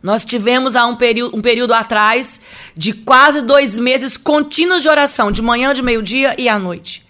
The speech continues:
E nós começamos novamente a partir de ontem. Começamos novamente um período de oração sem prazo determinado.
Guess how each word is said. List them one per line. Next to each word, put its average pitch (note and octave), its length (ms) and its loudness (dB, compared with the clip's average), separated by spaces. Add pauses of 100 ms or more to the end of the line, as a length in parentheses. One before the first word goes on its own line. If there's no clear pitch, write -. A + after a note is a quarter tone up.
(260)
E G#3+ 80 -2
nós A#3+ 300 2
começamos A#3+ 560 0
novamente A#3 640 0
a G#3+ 40 -4
partir A3 380 -2
de A3+ 160 0
ontem. B3 560 -2 (600)
Começamos A3+ 480 0
novamente B3 540 2
um A#3 40 -6
período B3+ 340 0
de G#3+ 60 -4
oração B3 600 2 (260)
sem C#4+ 300 2
prazo C4+ 480 4
determinado. A3+ 840 -2